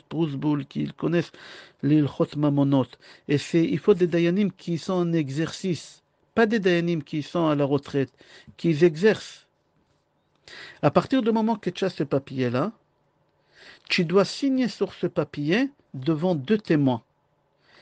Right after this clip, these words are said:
Et ces papiers-là, tu n'es pas obligé de renvoyer. J'ai vu dans un site, ils disent « Signez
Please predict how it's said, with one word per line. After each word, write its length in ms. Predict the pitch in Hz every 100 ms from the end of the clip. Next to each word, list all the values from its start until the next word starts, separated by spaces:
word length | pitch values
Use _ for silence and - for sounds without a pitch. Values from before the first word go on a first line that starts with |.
| _
Et 100 | 170
ces 180 | - 247
papiers-là, 680 | 240 226 233 247 247 226 220
tu 140 | -
n'es 40 |
pas 140 | 214 320
obligé 340 | 302 214 190
de 160 | 156 165
renvoyer. 540 | 135 180 165 170 160
J'ai 140 | 143 180
vu 120 | 247
dans 260 | 190 170
un 100 | 175
site, 280 | 165 233 208
ils 120 | 180
disent « 260 | 165 226 147 - - -
Signez 720 | - - 208 202 226 269